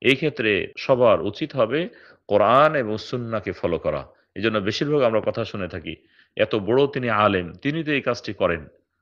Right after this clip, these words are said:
তাহলে আমি কিভাবে এটি ছাড়তে পারি? উনি তো এত বড় আলেম হওয়া সত্ত্বেও ওই কথা বলেছেন,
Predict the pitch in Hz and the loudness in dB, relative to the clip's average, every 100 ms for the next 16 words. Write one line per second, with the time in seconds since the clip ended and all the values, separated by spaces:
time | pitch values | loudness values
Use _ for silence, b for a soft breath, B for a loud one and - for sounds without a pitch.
0 | _ 110 123 110 131 147 147 139 117 104 | _ 0 2 2 0 -4 -4 -2 0 0
1 | 90 - - - 80 92 - 101 - 80 | -2 -4 -12 -12 -10 -6 -4 -4 -4 -6
2 | 76 69 _ b b 107 139 160 156 127 | -6 -8 _ b b -6 -4 -2 4 4
3 | 123 120 117 123 120 117 113 113 - 113 | 4 -2 2 4 4 4 0 -4 -6 -4
4 | 113 104 95 104 101 92 87 - 82 | 0 0 0 0 2 2 0 -2 -10